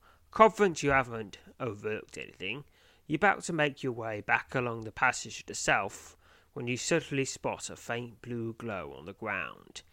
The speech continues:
near the Iron Dragon statue's white front foot. Stepping closer to the glow,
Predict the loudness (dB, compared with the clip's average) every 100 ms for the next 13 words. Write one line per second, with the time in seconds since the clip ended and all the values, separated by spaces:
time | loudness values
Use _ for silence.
0 | _ _ _ -2 2 2 2 2 4 4
1 | 4 0 -2 2 4 4 -2 -8 -2 -2
2 | -4 -10 -12 -12 -14 -6 -4 -4 -4 -14
3 | -16 -20 -14 -10 -10 -12 -16 -18 _ -16
4 | -14 -14 _ -18 -18 _ _ _ _ _
5 | -20 _ _ -2 8 10 10 10 10 10
6 | 8 -4 -6 -8 -6 -2 -2 -2 -4